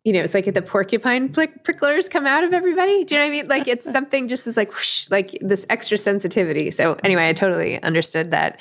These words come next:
Speaker 1: Maybe I should back up and have you explain to listeners a little about, I mean, I know your subtitle kind of sums it up, but what this book is about, how you decided to turn your CaringBridge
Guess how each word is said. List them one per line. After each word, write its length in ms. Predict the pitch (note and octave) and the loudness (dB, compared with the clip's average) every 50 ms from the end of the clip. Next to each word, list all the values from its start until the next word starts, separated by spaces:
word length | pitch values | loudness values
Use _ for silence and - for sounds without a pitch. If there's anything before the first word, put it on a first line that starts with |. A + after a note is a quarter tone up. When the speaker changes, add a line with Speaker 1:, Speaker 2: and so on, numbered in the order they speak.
| - - - | -12 -8 -2
Speaker 1:
Maybe 220 | G3+ A#3 B3+ D4 | 0 0 0 2
I 80 | C#4+ D4+ | 0 -2
should 160 | D4+ C4 A3 | -2 -4 -2
back 220 | - A#3 A#3 A3+ G#3 | 0 0 0 2 2
up 240 | F#3 G3 F#3+ - - | 0 0 0 -2 -2
and 140 | F#3+ G3 G3 | 0 0 2
have 160 | G#3+ G3+ F#3+ | 2 2 2
you 180 | G3+ G#3 G#3 G3+ | 0 0 0 2
explain 600 | F#3+ F#3+ F#3+ - - G#3 G3+ G3 G3 G3 G3 G3 - - - - - | 0 0 -2 -2 0 2 2 4 4 2 2 -2 -4 -12 -20 -10 -2
to 100 | - A#3 | 0 2
listeners 420 | B3 C#4+ - - C4 B3+ B3 A#3+ | 2 2 0 2 0 0 2 2
a 60 | A#3 | 2
little 320 | G#3 G#3+ G#3 A3 A3 G#3+ G#3 | 0 2 2 2 4 4 4
about, 500 | - - F#3 F3+ F#3+ F3+ F3+ F3+ F3+ - - | 2 2 2 2 2 2 4 2 2 0 0
I 60 | F#3 | 0
mean, 120 | F3+ E3+ - | 0 0 0
I 80 | - F3+ | 0 0
know 120 | E3+ E3 | 2 2
your 220 | D#3+ D#3+ D#3 D#3+ - | 4 4 4 2 2
subtitle 480 | - - E3+ D#3+ - F3 E3 E3 D#3+ | 0 -2 -2 0 0 -2 0 0 -2
kind 180 | D#3 F3+ E3+ E3+ | 0 0 0 0
of 80 | E3 | -2
sums 280 | - - F3+ F3+ F3+ E3+ | -2 0 2 2 2 2
it 80 | E3+ E3 | 2 2
up, 180 | D3+ D3+ - | 2 0 0
but 200 | - D#3+ D#3 - - - - - - - - | 0 -2 -2 -2 -10 -18 -18 -18 -20 -12 -4
what 280 | - A3 A#3 C#4+ C#4 C#4+ | 0 2 4 4 4 2
this 140 | C4+ C4 | 0 -2
book 240 | C4+ - B3+ A#3+ - | 0 0 -2 0 2
is 140 | A#3+ A3+ A3 | 0 0 0
about, 500 | G3+ F#3+ G3 F#3+ G3 F#3+ F#3+ F#3+ F#3+ F3+ - - C#3+ | 0 2 2 4 4 4 4 4 2 0 -4 -6 -8
how 180 | G3+ G3+ A#3+ A#3+ | -2 0 0 2
you 140 | B3+ B3 A3+ | 2 0 0
decided 480 | G#3+ A3 - A3 G3+ G3 G3 F#3+ F#3 | -2 0 0 2 2 2 0 -2 -2
to 80 | - F#3+ | -4 -8
turn 580 | - - - G3+ G3 G3 G3 F#3+ F#3+ F#3+ F#3 F#3+ - | -6 -2 0 2 4 4 4 4 4 4 2 2 2
your 180 | F#3 F3+ F3+ | 2 2 2
CaringBridge 840 | F3+ - - F#3 F#3 F#3 F3+ F3 F3 F3 F3 E3+ D#3+ - - - - | 0 0 0 2 2 2 2 2 2 2 2 0 -4 -8 -10 -10 -12